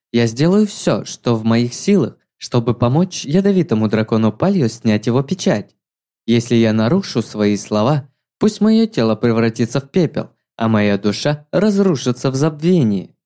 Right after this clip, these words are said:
Когда Палью услышал такой тяжёлый обет, его лицо показалось полным изумлением. Он не мог знать, что самая первая часть обета уже была ложью. Чинджуй не был человеком из этого мира.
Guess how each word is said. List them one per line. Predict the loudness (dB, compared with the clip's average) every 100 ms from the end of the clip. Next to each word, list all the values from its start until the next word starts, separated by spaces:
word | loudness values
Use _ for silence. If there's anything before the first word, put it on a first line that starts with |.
| _ _ _ _ _
Когда | 0 2 2
Палью | 2 0 2
услышал | 0 0 -4 -2 -2
такой | -2 -2 0
тяжёлый | 0 0 0 0 -2 -2
обет, | 0 -2 -2 _ _ _
его | 0 2 2
лицо | 0 -2 -4
показалось | -4 -4 -2 0 2 2 0
полным | -2 -2 0 0 0
изумлением. | 0 2 4 4 2 -4 -12 _ _ _ _ -2
Он | 0
не | 2
мог | 2 2
знать, | 2 0 0 -2 -14
что | -6
самая | -4 -2 0 0
первая | 0 0 2 0 -2
часть | -4 -4 -4
обета | -2 0 0 -2 -10 _
уже | -2 0 0
была | 0 0 0
ложью. | 0 0 -2 -16 _ _ _ _
Чинджуй | -4 -2 0 0 0 -2
не | 0 0
был | 2 -2
человеком | -2 -2 0 0 -2 -2 -2
из | -4
этого | -2 0
мира. | 4 2 0 -6